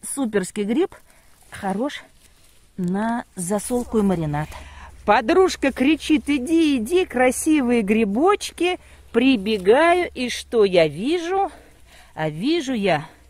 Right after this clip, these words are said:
смертельно ядовитую бледную поганку. Вот она как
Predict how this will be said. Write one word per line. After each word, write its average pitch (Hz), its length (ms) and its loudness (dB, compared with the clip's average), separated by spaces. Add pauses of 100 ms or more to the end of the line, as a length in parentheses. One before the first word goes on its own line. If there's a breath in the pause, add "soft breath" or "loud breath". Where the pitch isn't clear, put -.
(460 soft breath)
смертельно 247 800 -2
ядовитую 208 920 -2 (440 soft breath)
бледную 247 720 -2
поганку. 196 760 -2
Вот 226 300 -6
она 240 280 0
как - 260 -4